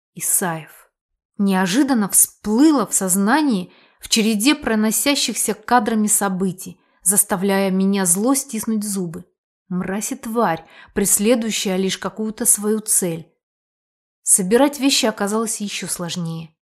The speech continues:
Часть так и осталась в квартире Марка, и возвращаться туда за ними я точно не стану. Не смогу. Не хватит ни сил, ни смелости. Как смотреть в глаза его родителям, зная, что они считают меня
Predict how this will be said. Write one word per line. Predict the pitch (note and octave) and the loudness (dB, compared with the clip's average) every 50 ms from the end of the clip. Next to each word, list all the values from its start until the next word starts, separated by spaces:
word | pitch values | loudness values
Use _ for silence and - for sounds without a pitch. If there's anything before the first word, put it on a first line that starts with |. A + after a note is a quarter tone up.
| _ _ _ _ _ | _ _ _ _ _
Часть | - - C4 C#4+ C#4 - - | 0 2 2 2 2 2 0
так | B3 B3 B3 - - | 0 0 0 -4 -6
и | - G3+ | -4 -2
осталась | F#3 F#3 - - A3 A3 A3 G#3+ - - | -2 -2 0 0 0 0 0 0 -4 -8
в | - - | -12 -14
квартире | - F#3 F#3+ F#3 F#3 - G3+ F#3 G3 F#3+ | -8 -6 -6 -6 -6 -6 -6 -2 0 0
Марка, | G3 G#3+ A#3+ B3 - - A3+ A3 - - - - _ | 2 2 2 0 0 -4 -8 -8 -8 -12 -20 -10 _
и | - A3 | -2 0
возвращаться | G#3+ B3 A3+ A3 A3 A#3+ B3 - - D4 D4 - - - | 2 2 2 4 2 2 2 2 0 0 -2 -4 -6 -6
туда | A3 G#3 G3 A3 A3 | -4 -2 0 0 0
за | G3 A3 | 2 0
ними | G#3+ A3 A#3 A3+ G#3 | 0 0 0 0 0
я | F#3 F#3+ F3+ | 0 -2 -4
точно | F#3 G#3 G3+ - - F#3+ | -4 -6 -8 -6 -6 -4
не | F3+ F3+ F3+ | -4 -4 -4
стану. | F3 - - - E3+ D#3+ D#3+ D#3 D#3+ - _ _ _ _ _ _ _ - | -4 -6 -6 -6 -6 -6 -6 -8 -10 -12 _ _ _ _ _ _ _ -4
Не | C4 | -2
смогу. | A#3+ - - G3 F3+ F3 E3+ E3 D#3+ D#3 - _ _ _ _ - | -2 0 0 -2 -2 -2 -4 -6 -8 -8 -12 _ _ _ _ -2
Не | A3+ A3+ | -2 -2
хватит | - - C4 B3 B3 G3+ - - | 0 2 0 0 0 -2 -2 0
ни | G#3+ C4 D4 | 0 0 2
сил, | C#4+ - - C4+ B3+ A#3 | 0 0 2 2 2 2
ни | A3 G3 F3+ | 2 2 2
смелости. | - - - F3+ E3+ E3 D#3 D#3 D#3 - - - - F3+ - _ _ _ _ _ | 0 0 0 -2 -4 -4 -6 -8 -10 -12 -14 -14 -18 -20 -20 _ _ _ _ _
Как | - G#3 G3 - | -6 -6 -6 -6
смотреть | - - G3+ G3 G3 G3+ G#3+ G#3 F#3+ F#3 | -4 -2 -2 -2 0 0 0 -2 0 -2
в | F#3 F#3 | -6 -4
глаза | F3+ G3 G3 G3 G3 A3 | -2 -2 0 0 2 2
его | G#3+ G3+ F#3 F#3+ | 2 2 0 -2
родителям, | F#3+ F#3+ G3 F3+ G#3 G3 - - F3 F3 E3+ E3 - - - - - - | -2 -2 -2 -2 -4 -4 -4 -6 -6 -6 -6 -8 -10 -14 -20 -12 -4 -2
зная, | F#3 F#3 G#3 A3+ A#3+ A#3+ A3 F#3 | 0 2 4 4 4 2 2 0
что | E3+ - - G#3 F#3+ | -2 -4 -4 -2 0
они | F#3+ G3+ G#3+ | 0 0 0
считают | - - G3+ - A3 A3 A3 G3+ - G3+ | 0 -2 -4 -2 0 0 0 0 0 0
меня | F#3+ F#3+ G3 G3+ G#3+ G#3+ | 0 2 2 2 0 0